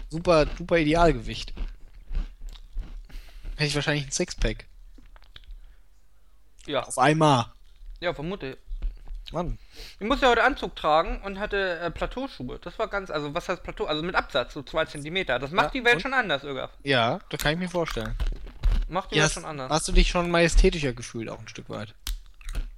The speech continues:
Speaker 2: Ich find, so ein Anzug gibt dir immer eine gewisse Distanz, ne? Das
Speaker 1: Hm.
Speaker 2: find ich.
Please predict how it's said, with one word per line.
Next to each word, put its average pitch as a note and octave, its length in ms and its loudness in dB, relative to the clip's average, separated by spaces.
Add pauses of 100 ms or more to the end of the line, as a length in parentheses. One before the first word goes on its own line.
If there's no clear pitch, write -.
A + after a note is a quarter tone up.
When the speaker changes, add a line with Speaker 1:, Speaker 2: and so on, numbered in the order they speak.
(320)
Speaker 2:
Ich A3 100 4
find, E4 180 2
so D#4+ 80 2
ein B3 120 0
Anzug E4 500 2
gibt B3+ 180 -6
dir C4 180 6
immer B3 280 4
eine A3+ 180 0
gewisse A3 380 -4
Distanz, G3+ 480 0
ne? G3+ 260 -2 (1900)
Das F#3 100 -2
Speaker 1:
Hm. G3+ 60 0
Speaker 2:
find G#3+ 180 -4
ich. B3+ 180 2